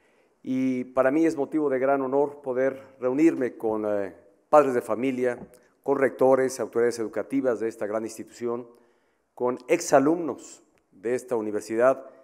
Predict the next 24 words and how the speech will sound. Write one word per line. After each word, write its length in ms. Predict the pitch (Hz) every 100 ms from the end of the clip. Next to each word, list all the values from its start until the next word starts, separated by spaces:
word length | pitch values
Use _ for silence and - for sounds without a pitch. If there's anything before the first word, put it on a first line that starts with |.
| _
pero 100 | -
especialmente 600 | 147 143 151 147 147 -
con 100 | 131
jóvenes 380 | 110 131 123 104
estudiantes 800 | 107 110 110 117 117 117 113 -
de 100 | 107
distintas 480 | 104 - 110 104 98
carreras. 500 | 92 82 73 - - _ _ _ _ _ _ _ _ _ _ _ _ _ -
Quiero 380 | 170 170 156
saludar 420 | 143 135 131 165 180
al 80 |
señor 200 | - 147
gobernador 320 | 143 120 131 127
del 100 | 113
estado, 380 | - 147 165
agradecerle 720 | 143 110 - 131 127 127 104 90
la 80 | 104
gran 160 | 123
oportunidad 560 | 127 110 101 104 117 139
de 60 |
regresar 600 | 127 98 101 123 123 - -
a 60 |
mi 100 | 107
casa, 400 | - 147 135 -